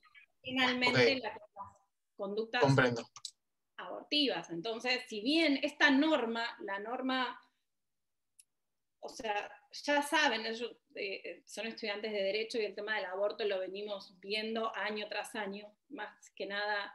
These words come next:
Speaker 1: lo venimos tratando en la facultad con todos los proyectos y demás, pero en, en, en el ámbito penal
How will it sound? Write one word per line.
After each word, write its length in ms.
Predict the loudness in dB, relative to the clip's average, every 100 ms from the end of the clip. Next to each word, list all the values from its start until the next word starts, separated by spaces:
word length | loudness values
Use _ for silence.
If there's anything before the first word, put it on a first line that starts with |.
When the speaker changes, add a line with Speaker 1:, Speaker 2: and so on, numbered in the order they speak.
| -18 _ _
Speaker 1:
lo 120 | -10 -8
venimos 320 | -8 -10 -8
tratando 440 | -4 -2 0 0
en 60 | -4
la 120 | -8
facultad 540 | -12 -14 -12 -2 0 0 -4 -16 _
con 180 | -8 -4
todos 200 | 0 0
los 140 | -2
proyectos 680 | -6 -8 -4 -2 -2 -4 -6
y 60 | -6
demás, 420 | -6 -4 -4 -4 -10 _ _ _ _ _ _ _
pero 420 | 4 6 8 6 4
en, 260 | 2 2 2
en, 840 | 0 -2 -2 -2 -4 -6 -8 -12 -8
en 160 | -4
el 140 | 0 4
ámbito 400 | 4 4 2 0
penal 340 | 2 4 4